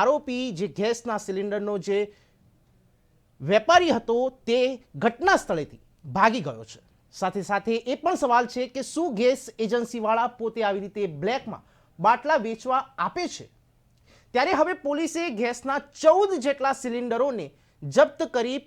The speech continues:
પોલીસને આગળની કાર્યવાહી શું કરે છે તે જોવાનું છે. ત્યારે આવા વચેટિયાઓ દ્વારા બ્લેકમાં ધંધો કરી રહ્યા છે, ત્યારે પોલીસ આગળ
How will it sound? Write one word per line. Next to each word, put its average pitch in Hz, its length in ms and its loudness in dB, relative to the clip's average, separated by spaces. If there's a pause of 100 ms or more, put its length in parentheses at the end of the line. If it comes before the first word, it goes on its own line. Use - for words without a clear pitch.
પોલીસને 233 500 -4 (420)
આગળની 254 520 2
કાર્યવાહી 220 540 4 (380)
શું 381 260 6
કરે 156 200 0 (120)
છે - 120 -18 (360)
તે 277 120 0
જોવાનું 156 460 -2
છે. - 100 -20 (480)
ત્યારે 190 220 0 (200)
આવા 247 260 6 (220)
વચેટિયાઓ 285 680 2
દ્વારા 202 320 6 (180)
બ્લેકમાં 233 680 0
ધંધો 220 380 2
કરી 190 260 0
રહ્યા 127 240 -6
છે, - 100 -20 (500)
ત્યારે 190 200 0 (140)
પોલીસ 285 280 0 (140)
આગળ 220 420 2